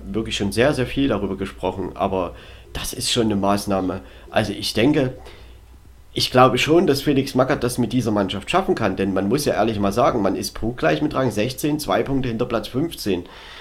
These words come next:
Man hat noch acht Spiele. Das ist jetzt keine Mission, die unlösbar ist, aber trotzdem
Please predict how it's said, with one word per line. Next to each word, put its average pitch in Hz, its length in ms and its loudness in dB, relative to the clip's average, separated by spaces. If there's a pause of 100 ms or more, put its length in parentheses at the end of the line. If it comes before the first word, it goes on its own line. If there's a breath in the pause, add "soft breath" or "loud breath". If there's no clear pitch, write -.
(140 loud breath)
Man 107 80 -2
hat 120 120 -4
noch 120 100 0
acht - 280 -4
Spiele. 139 440 2 (460 loud breath)
Das - 180 -4
ist - 100 -2
jetzt - 160 -4
keine 143 280 2
Mission, 135 500 4
die 110 200 -4
unlösbar 117 720 2
ist, - 360 -8
aber 117 320 2
trotzdem 143 600 0